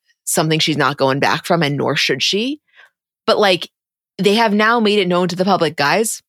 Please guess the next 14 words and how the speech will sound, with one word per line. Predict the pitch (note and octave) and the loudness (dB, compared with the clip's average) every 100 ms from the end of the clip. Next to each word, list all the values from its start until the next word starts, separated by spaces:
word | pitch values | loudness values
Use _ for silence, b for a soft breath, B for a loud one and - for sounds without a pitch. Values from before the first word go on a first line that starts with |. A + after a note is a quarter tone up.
| _ | _
we're | E3 F#3 | 0 0
good. | F3 D3 - F3+ _ _ _ _ - | 2 -2 -4 -12 _ _ _ _ -4
And | E3 | -2
if | D#3 | 0
you | |
see | E3 G3 G3+ | -2 0 0
us | A3 | 0
together, | G#3 G#3+ A3 A#3+ C4+ - _ _ _ _ _ _ _ - | -2 0 0 0 -4 -8 _ _ _ _ _ _ _ -6
it's | E3+ - | -6 -2
because | D#3+ E3+ D3+ F3 | 0 0 0 -4
we're | D3 D#3 | -2 0
hanging | E3 D#3+ E3+ | 2 0 0
out | D#3+ D3+ F3 - | 0 0 -2 -2
and | C#3+ C#3 C3+ | -4 -2 -6